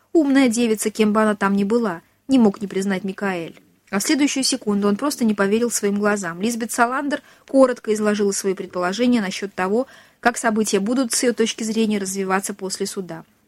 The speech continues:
Она почти дословно передала пресс-сообщение, которое они с Эрикой разослали, когда он оставил пост ответственного редактора «Миллениума». Лизбет Саландер использовала его собственный черновик. Он посмотрел на обложку отчёта.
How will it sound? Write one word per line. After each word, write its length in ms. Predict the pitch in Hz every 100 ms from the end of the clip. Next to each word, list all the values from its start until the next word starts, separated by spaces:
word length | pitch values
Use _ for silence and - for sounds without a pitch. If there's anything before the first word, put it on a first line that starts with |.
| _ _ _ _ -
Она 180 | 269
почти 260 | 330 302 262
дословно 540 | 269 311 254 208 202
передала 440 | 196 202 202 202 196
пресс-сообщение, 920 | - 214 202 - 196 - 269 269 233
которое 300 | 202 202 202
они 140 | 196
с 120 | 196
Эрикой 320 | 247 247 - 208
разослали, 640 | 214 240 - 208 175 160 - _
когда 300 | 214 214 208
он 100 | 208
оставил 400 | 226 220 190 190
пост 280 | - 277 -
ответственного 540 | 208 202 214 - 208
редактора 460 | 196 190 202 202 208
«Миллениума». 680 | 208 233 214 180 170 170 170 _ _
Лизбет 360 | 220 214 208 214
Саландер 460 | 226 220 247 262
использовала 580 | 233 - 226 220 226 226
его 180 | 214 208
собственный 440 | 214 202 - 214
черновик. 560 | 202 208 208 208 165 - _ _ _ -
Он 140 | 254
посмотрел 440 | 254 254 233 247
на 140 | 247 226
обложку 380 | 220 233 - 247
отчёта. 480 | 247 - 196 170